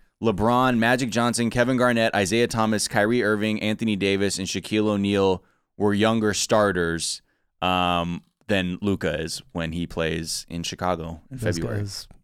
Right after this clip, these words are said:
Speaker 2: are all pretty good at basketball.
Speaker 1: Pretty good names. I can't think of, I mean, what's the weakest one in there? Kyrie?
Speaker 2: Yeah,
Speaker 1: Probably.
Speaker 2: definitely. Um, I would say definitely.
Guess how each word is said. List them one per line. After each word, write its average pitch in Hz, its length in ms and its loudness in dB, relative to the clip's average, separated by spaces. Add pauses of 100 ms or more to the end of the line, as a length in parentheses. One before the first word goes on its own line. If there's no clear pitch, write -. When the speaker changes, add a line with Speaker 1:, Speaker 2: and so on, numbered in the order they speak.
Speaker 2:
are 101 160 -4
all 95 320 -4
pretty 101 400 -4
good 107 200 -4
at 101 60 -4
basketball. 113 400 -2
Speaker 1:
Pretty 131 320 4
good 123 300 2
names. 104 400 0
I 117 100 2
can't 143 260 -2
think 139 200 0
of, 110 340 0 (140)
I 113 40 0
mean, 123 140 2
what's 156 160 0
the 143 140 0
weakest 107 320 -2
one 87 160 -2
in 87 80 -6
there? 80 180 -10
Kyrie? 107 460 0 (840)
Speaker 2:
Yeah, 104 200 -4 (420)
Speaker 1:
Probably. 82 440 -4
Speaker 2:
definitely. - 40 -18 (420)
Um, 101 480 0 (600)
I 107 60 -2
would 90 100 -4
say - 120 -10
definitely. 101 160 -10